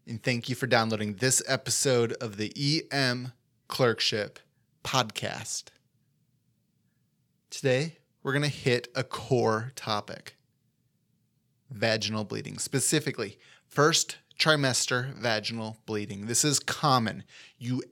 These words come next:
absolutely will see this on your clerkship, quite possibly on your next shift. And as always, you will look really, really smart if you know exactly what to do when these patients come into the department.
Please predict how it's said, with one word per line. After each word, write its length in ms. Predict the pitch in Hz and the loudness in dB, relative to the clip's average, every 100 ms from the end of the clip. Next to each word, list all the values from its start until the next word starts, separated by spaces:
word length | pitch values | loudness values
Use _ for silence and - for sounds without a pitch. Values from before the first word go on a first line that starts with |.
| - | -4
absolutely 680 | 113 123 135 151 143 127 117 - | 2 2 2 -2 -2 -4 -6 -10
will 540 | - 113 123 107 57 _ _ | -8 -2 2 0 -2 _ _
see 220 | - 123 | -6 -4
this 220 | 107 104 | -2 -2
on 100 | 110 | -4
your 100 | 107 | -6
clerkship, 540 | 101 113 104 - 117 - _ - - - | -6 -4 -4 -4 -6 -8 _ -20 -16 0
quite 240 | 170 - | 0 2
possibly 600 | 156 151 151 165 156 151 | 2 4 2 0 -2 -2
on 220 | 120 127 | -2 -4
your 100 | 123 | -4
next 280 | 120 120 - | -6 -6 -6
shift. 400 | - 127 - - - - - | -4 -4 -4 -16 -20 -20 -6
And 140 | 123 | 2
as 160 | 127 113 | 2 4
always, 680 | 135 151 165 170 165 - - | 6 8 6 2 0 -4 -8
you 180 | - 135 | -6 -2
will 180 | 165 170 | 0 0
look 240 | 135 120 120 | 0 -2 -6
really, 540 | 107 113 135 151 160 | -4 0 0 -2 -6
really 380 | 147 135 139 143 | -4 -2 -2 -2
smart 560 | - - 117 95 - - - - | 0 0 0 -4 -6 -18 -18 -8
if 160 | 117 | -6
you 160 | 123 135 | -2 -2
know 220 | 139 123 | 0 0
exactly 760 | - 120 117 110 117 113 156 139 | -2 -4 -2 2 4 2 -2 -4
what 240 | 120 120 | -4 -6
to 100 | 151 | -6
do 360 | 117 107 101 104 _ _ - | -2 -2 -2 -8 _ _ -8
when 120 | 113 | -4
these 180 | 110 - | -4 -4
patients 420 | 117 113 120 113 | -2 -2 -2 -6
come 360 | - 127 127 | -4 -4 -4
into 580 | - 113 107 110 - 110 | -6 -8 -8 -8 -10 -10
the 100 | 101 | -8
department. 680 | 98 - 110 - 85 - | -8 -6 -4 -4 -6 -14